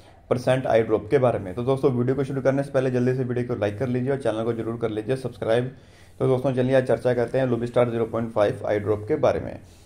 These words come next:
तो सबसे पहले दोस्तों, इसका एमआरपी की बात करते हैं। इसकी दोस्तों टेन एमएल की पैकिंग है, जो उपलब्ध है और इसकी एमआरपी है नाइंटी एट रुपीज़, अट्ठानवे रुपये है दोस्तों। अब इसके बारे में चर्चा करते हैं कि इसका उपयोग किसके लिए किया जाता है, इसके साइड इफेक्ट वगैरह क्या-क्या हैं, ठीक है दोस्तों।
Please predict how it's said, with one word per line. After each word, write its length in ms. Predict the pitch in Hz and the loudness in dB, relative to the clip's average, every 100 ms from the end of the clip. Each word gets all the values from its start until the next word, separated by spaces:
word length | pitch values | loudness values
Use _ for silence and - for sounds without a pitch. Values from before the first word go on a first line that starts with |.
| - - - _ - - - - - - - | -20 -20 -20 _ -20 -20 -20 -20 -20 -18 -8
तो 60 | 120 | -2
सबसे 260 | 143 135 | 2 4
पहले 140 | 151 147 | 4 4
दोस्तों, 260 | 139 139 | 4 0
इसका 160 | 127 139 135 | 0 2 4
एमआरपी 340 | 123 123 123 131 | 4 4 4 0
की 60 | |
बात 200 | 120 110 | 2 2
करते 220 | 117 110 123 | 2 2 0
हैं। 80 | |
इसकी 120 | 123 123 | -2 0
दोस्तों 240 | 123 131 | 0 0
टेन 240 | 131 139 131 | 0 0 0
एमएल 240 | 120 120 | 0 -2
की 100 | 123 | 0
पैकिंग 340 | 123 113 123 | 2 2 2
है, 120 | 117 117 | -2 0
जो 100 | 113 | -2
उपलब्ध 340 | 117 120 123 | 0 0 2
है 180 | 120 127 | 2 2
और 120 | 123 | 0
इसकी 180 | 120 117 | -2 -4
एमआरपी 400 | 120 120 120 123 | 0 2 2 0
है 160 | 123 123 | 0 2
नाइंटी 280 | 117 110 110 | 0 -2 -2
एट 220 | 110 113 | 0 -2
रुपीज़, 400 | 107 - - - - - | -6 -10 -12 -12 -20 -12
अट्ठानवे 380 | 104 117 113 117 | -8 -6 -4 -2
रुपये 240 | 120 120 | -2 0
है 60 | 117 | 0
दोस्तों। 360 | 113 113 147 160 - - - _ - - - - - - - - - - - | 0 -4 -6 -8 -12 -20 -20 _ -20 -20 -20 -20 -20 -20 -20 -20 -20 -20 -8
अब 80 | 104 | -8
इसके 180 | 104 117 | -2 2
बारे 140 | 117 | 2
में 60 | 123 | 4
चर्चा 240 | 113 131 | 2 4
करते 200 | 123 113 | 2 2
हैं 80 | 127 | 0
कि 60 | 123 | -2
इसका 180 | 120 123 | 0 0
उपयोग 480 | 110 117 117 117 127 | 2 2 2 0 -6
किसके 240 | 123 127 | -6 -4
लिए 100 | 117 | -4
किया 140 | 113 113 | 0 2
जाता 220 | 107 123 | 2 0
है, 60 | |
इसके 180 | 123 123 | -4 -6
साइड 200 | 120 104 | -4 -2
इफेक्ट 220 | 104 107 113 | -2 -4 -2
वगैरह 260 | 110 113 | 2 2
क्या-क्या 320 | 123 117 117 104 | 2 0 0 -4
हैं, 200 | 92 - - | -4 -10 -8
ठीक 160 | 135 | -4
है 60 | 139 | -2
दोस्तों। 280 | 123 120 | -2 -4